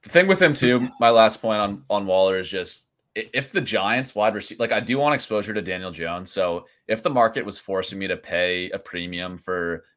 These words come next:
Jalen Hyatt, Darius Slayton, Isaiah Hodgins, then I think I would capitulate and take some Waller 'cause I want some Jones stacks. But man, those wide <laughs> receivers are just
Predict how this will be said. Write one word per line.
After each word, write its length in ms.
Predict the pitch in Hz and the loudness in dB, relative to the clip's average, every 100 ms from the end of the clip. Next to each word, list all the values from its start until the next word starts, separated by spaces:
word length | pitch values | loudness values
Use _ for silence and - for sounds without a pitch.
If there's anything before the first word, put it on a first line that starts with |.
| - | -6
Jalen 340 | 95 92 92 | -2 -2 -2
Hyatt, 480 | 85 87 90 90 92 | -4 0 0 -2 -6
Darius 400 | 90 90 87 - | -6 -4 -4 -6
Slayton, 300 | 92 87 87 | -6 -6 -4
Isaiah 340 | 85 90 87 | -6 -4 -4
Hodgins, 640 | 80 85 85 95 101 87 82 | -2 -4 -4 -6 -10 -10 -8
then 140 | 87 | -6
I 80 | 87 | -6
think 220 | 92 90 | -8 -6
I 80 | 87 | -6
would 400 | 76 82 85 - | -6 -10 -10 -12
capitulate 540 | - - - 104 101 | -12 -12 -8 -4 -4
and 100 | 101 | -6
take 180 | 104 104 | -10 -10
some 160 | - 101 | -8 -2
Waller 280 | 101 104 | 0 2
'cause 120 | 101 85 | 0 -6
I 80 | |
want 260 | 80 78 80 | -8 -10 -12
some 140 | 92 | -14
Jones 300 | 85 85 87 | -12 -10 -10
stacks. 320 | - 104 110 - | -2 0 0 -4
But 200 | 85 - _ _ - | -10 -10 _ _ -6
man, 220 | 107 87 | -4 -4
those 180 | 117 120 | -6 2
wide 200 | 139 139 | 4 4
<laughs> 80 | |
receivers 520 | 131 - 151 190 175 151 | 0 -2 -2 0 -2 -4
are 80 | |
just 300 | 113 110 - | -6 -6 -8